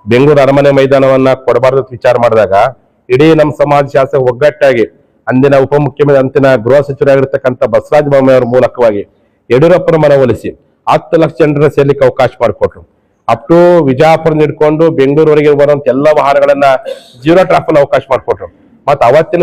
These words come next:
ಸರ್ಕಾರಕ್ಕೆ, ಆ ಸರ್ಕಾರಗಳಿಗೆ, ಆ ಶಾಸಕರುಗಳಿಗೆ ಮುಖ್ಯಮಂತ್ರಿ ಹೇಳುವಂತ ಅಧಿಕಾರ ಇರ್ಬೇಕಾದ್ರೆ, ಮುಖ್ಯಮಂತ್ರಿ ಮನವೊಲಿಸುವಂತ ಅನುಕೂಲ ಇರ್ಬೇಕಾದ್ರೆ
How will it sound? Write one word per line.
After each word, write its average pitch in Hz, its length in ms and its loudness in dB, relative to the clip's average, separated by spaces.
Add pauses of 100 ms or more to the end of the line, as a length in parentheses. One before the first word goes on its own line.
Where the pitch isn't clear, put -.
(120)
ಸರ್ಕಾರಕ್ಕೆ, 151 460 -2
ಆ 131 180 2
ಸರ್ಕಾರಗಳಿಗೆ, 139 680 -2
ಆ 127 160 2
ಶಾಸಕರುಗಳಿಗೆ 120 920 -2 (280)
ಮುಖ್ಯಮಂತ್ರಿ 170 520 0
ಹೇಳುವಂತ 151 360 2
ಅಧಿಕಾರ 131 300 0
ಇರ್ಬೇಕಾದ್ರೆ, 117 560 -2
ಮುಖ್ಯಮಂತ್ರಿ 151 580 -4
ಮನವೊಲಿಸುವಂತ 165 560 0 (540)
ಅನುಕೂಲ 143 240 -2
ಇರ್ಬೇಕಾದ್ರೆ 123 580 -2